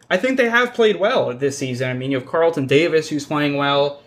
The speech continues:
Sean Murphy-Bunting, who's playing pretty well. I mean, he's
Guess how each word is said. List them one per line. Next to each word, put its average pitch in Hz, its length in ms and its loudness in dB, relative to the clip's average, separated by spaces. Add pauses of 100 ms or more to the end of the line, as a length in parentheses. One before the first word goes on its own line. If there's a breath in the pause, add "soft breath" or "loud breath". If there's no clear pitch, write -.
Sean 143 260 0
Murphy-Bunting, 160 720 0
who's 160 180 -6
playing 151 340 -4
pretty 156 340 -4
well. 147 240 2
I 143 40 -2
mean, 143 180 -2
he's 165 260 -8